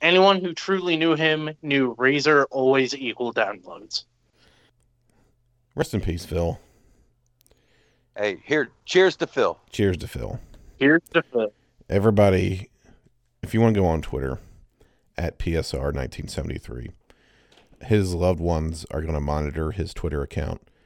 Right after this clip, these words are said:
Speaker 2: You just wanna go on there and give your thoughts on Phil. You know, rest in peace. I mean, I know the police were a little rough with his body afterwards, you know.
Speaker 3: Yeah,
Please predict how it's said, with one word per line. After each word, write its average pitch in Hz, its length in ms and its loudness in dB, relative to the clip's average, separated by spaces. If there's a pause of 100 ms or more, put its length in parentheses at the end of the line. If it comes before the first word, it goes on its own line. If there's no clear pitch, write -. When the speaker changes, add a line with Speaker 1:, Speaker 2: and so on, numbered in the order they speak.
(160)
Speaker 2:
You 113 60 -4
just - 140 -2
wanna 92 120 2
go 82 160 -2
on 76 160 0
there 73 280 -2
and - 400 -8 (460)
give 120 180 4
your 78 140 -2
thoughts - 420 -6
on 58 180 -12
Phil. - 360 -12 (560)
You - 60 -14
know, - 260 -14 (160)
rest 107 240 0
in 107 120 -6
peace. - 440 -6 (1500)
I 92 140 0
mean, 90 300 0
I 107 100 0
know 110 300 4
the 104 100 -2
police 85 540 -2
were 80 400 0 (200)
a - 60 -10
little 101 240 2
rough 78 340 2
with 78 80 -2
his 82 140 -2
body 65 420 -6
afterwards, 67 800 -8 (140)
you - 160 -12
know. 104 280 -12 (1200)
Speaker 3:
Yeah, 143 140 -10